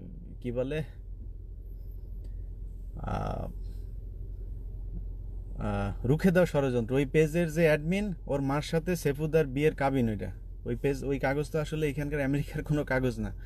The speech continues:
ওইটার সাথে ওর মার আর সেফুদার বিয়ের কাবিনের কাগজ এটা। চেতায়েন না, ঠিক আছে? এখন আপনাদের কাছে অনুরোধ ভাই, এই রাত এখন প্রায় দুইটা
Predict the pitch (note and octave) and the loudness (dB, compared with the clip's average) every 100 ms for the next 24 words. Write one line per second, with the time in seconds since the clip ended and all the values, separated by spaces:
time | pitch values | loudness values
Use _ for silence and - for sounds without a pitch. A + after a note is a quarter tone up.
0 | - - A2+ A#2 - D3+ E3 D#3 C#3+ C#3+ | -8 -6 -2 -2 4 4 6 4 2 2
1 | D#3+ - C#3+ C#3+ D3 C#3 C3 C#3 C#3 B2+ | 2 2 -2 0 0 0 0 -2 0 0
2 | C3+ C3 A#2 A2+ G#2 G#2+ - - - - | 2 0 0 -2 -2 -6 -6 -10 -10 -12
3 | - - - - - - - - - - | -10 -10 -10 -10 -8 -8 2 6 6 6
4 | C3+ C3+ C#3+ A2+ G2+ G2 A#2 A#2+ - F#2+ | 0 2 2 2 0 -2 -4 -4 -6 -8
5 | - - - - - A2 B2 A#2 - B2+ | -6 -8 -10 -10 -6 -2 0 0 0 -2
6 | C#3 C#3+ D3 C#3+ B2+ C#3 D3 C#3 C#3 C#3+ | 0 0 2 4 4 4 2 0 -2 -2
7 | B2 A2 A2+ A2 A2 - - - - - | -2 -2 0 0 -2 -4 -6 -4 -4 -4
8 | - - A2 A2 A2+ A2+ A2 A#2+ A2 A#2+ | -4 -2 -2 -2 0 0 2 2 2 2